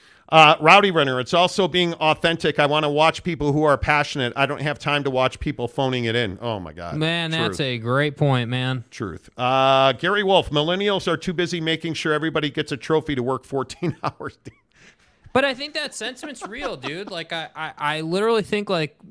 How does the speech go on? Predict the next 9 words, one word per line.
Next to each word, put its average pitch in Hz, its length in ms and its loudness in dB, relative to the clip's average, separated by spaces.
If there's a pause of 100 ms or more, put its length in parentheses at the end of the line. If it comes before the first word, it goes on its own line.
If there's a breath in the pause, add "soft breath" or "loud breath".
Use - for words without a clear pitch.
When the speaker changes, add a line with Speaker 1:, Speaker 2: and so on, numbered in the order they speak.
(120)
Speaker 2:
dude, 165 300 0 (480)
i-, 123 40 -10
it's, - 580 -6
it's 151 220 -4
really 269 200 -2
difficult, 208 460 -4
man. 123 320 -6 (120)
Like, 139 440 -4
I, 135 240 0